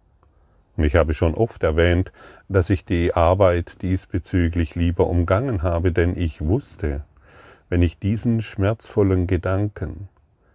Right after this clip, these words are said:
diese Illusion aufgebe, wird eine Veränderung eintreten. Ich war eher damals, ähm, so sehr mit meinem Leiden, meine ganze Aufmerksamkeit war auf mein Leiden gerichtet,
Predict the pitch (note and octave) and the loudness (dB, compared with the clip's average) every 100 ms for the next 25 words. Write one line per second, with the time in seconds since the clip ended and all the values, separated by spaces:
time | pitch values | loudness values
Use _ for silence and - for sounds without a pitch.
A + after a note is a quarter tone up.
0 | _ - F#2 F#2+ A2 G#2 G#2 G2+ F#2+ F#2+ | _ 0 2 4 2 2 0 0 0 -2
1 | D#2 C#2 C#2 D2+ - G2+ A2+ - - D#2 | -2 -4 -6 -8 -6 -4 -4 -8 -4 -2
2 | D2 D2+ G#2 - _ _ - _ _ _ | -2 0 0 -4 _ _ -20 _ _ _
3 | - E2 F2 - F2 F#2 F#2+ G#2+ E2+ D2 | 0 0 2 -2 0 2 0 0 -2 -2
4 | D#2 E2 E2 F2 B2 - - C2+ - D#2+ | 0 -2 -2 -4 -6 -8 -8 -8 -10 -16
5 | D#2 _ _ _ _ _ _ _ _ _ | -18 _ _ _ _ _ _ _ _ _
6 | - G2+ A2 F#2 E2+ E2+ E2 E2 E2 D#2+ | -6 0 4 4 2 0 2 2 2 0
7 | E2 E2 E2 E2 E2+ - F#2+ F2 F2 E2+ | 0 0 2 0 -4 -6 -4 -2 0 0
8 | E2 _ - - _ _ - F2 E2+ F#2 | -2 _ -20 -20 _ _ 0 0 2 2
9 | E2+ F2 F2 D#2+ E2+ E2 E2 D#2+ D2+ D#2+ | 2 0 -2 -2 0 0 0 0 0 0
10 | E2+ F#2 F2 F2 - - F#2 E2 E2 D#2+ | 0 0 0 -2 -10 -8 -4 -2 0 -2
11 | - - D#2+ F2 G#2 - F2+ - - E2 | -2 -2 0 0 -2 -4 -4 -4 -4 -4
12 | D#2 F2+ F2 F#2 - D#2 D#2+ D#2+ D#2+ D2 | -2 -2 -2 -2 -4 -4 -2 -4 -2 -2
13 | D#2+ D#2+ D2+ D2 D#2 F#2 G2 F#2 F#2 E2 | -2 -2 0 0 0 0 0 -2 0 0
14 | F#2 - - G2 | 0 -2 -6 -6